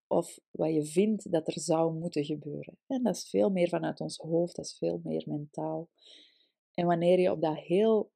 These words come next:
basic level de verbinding met jezelf kan herstellen, ehm, dan, dan is dat een heel stabiele basis om op te bouwen. Om van daaruit je leven te gaan vormgeven, wel in lijn met jezelf.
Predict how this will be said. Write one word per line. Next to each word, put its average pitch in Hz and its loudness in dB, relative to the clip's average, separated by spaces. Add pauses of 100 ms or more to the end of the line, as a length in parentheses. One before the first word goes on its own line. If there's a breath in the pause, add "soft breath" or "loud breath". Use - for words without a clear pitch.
(240)
basic 180 0
level 165 2
de 151 0
verbinding 175 0
met 165 -2
jezelf 151 0
kan 156 -6
herstellen, 156 -8 (880 soft breath)
ehm, 160 -6 (1200)
dan, 170 0
dan 160 -2
is 175 0
dat 175 4
een 156 -4
heel 196 4
stabiele 190 2
basis 165 -2
om 165 -2
op 156 -8
te 156 -4
bouwen. 160 -2 (180)
Om 165 -6
van 156 -2
daaruit 180 4
je 170 0
leven 160 0
te 160 -4
gaan 156 -6
vormgeven, 175 -2
wel 185 2
in 160 -8
lijn 151 -2
met 147 -4
jezelf. 147 -8